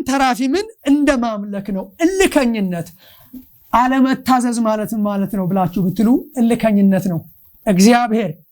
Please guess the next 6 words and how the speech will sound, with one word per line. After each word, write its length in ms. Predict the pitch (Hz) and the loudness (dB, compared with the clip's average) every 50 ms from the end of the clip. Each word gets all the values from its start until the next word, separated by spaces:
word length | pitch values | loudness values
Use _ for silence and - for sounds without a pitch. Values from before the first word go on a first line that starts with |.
| _ _ _ _ - | _ _ _ _ 0
የሰማይ 500 | 165 202 214 - - 240 233 233 233 226 | 2 4 4 4 4 2 2 0 -2 -4
አምላክ 360 | 220 214 202 185 170 156 - - _ _ _ _ _ - - | -4 -6 -6 -8 -8 -10 -12 -14 _ _ _ _ _ -6 0
እኔንም 440 | 190 202 233 254 262 240 233 208 170 147 143 - - _ _ _ _ - | 4 6 6 6 6 4 2 0 0 -4 -6 -8 -14 _ _ _ _ 2
እናንተንም 680 | 208 202 208 220 240 247 240 233 233 247 226 208 190 160 - - _ _ _ _ - | 4 6 6 6 4 4 2 -2 -4 -4 -4 -4 -6 -8 -8 -12 _ _ _ _ -2
ከእልከኝነት 1120 | - 269 285 277 277 247 247 240 254 247 247 240 240 226 220 226 226 220 226 240 247 247 - - - - _ _ _ - | 0 0 0 0 0 2 2 2 2 0 -2 -2 -2 0 0 2 2 2 2 2 2 0 -2 -6 -18 -20 _ _ _ -2
ይመልሰን 720 | - 175 226 233 220 220 208 196 196 190 - 185 - - | 2 4 6 6 6 4 4 2 2 0 0 -2 -4 -8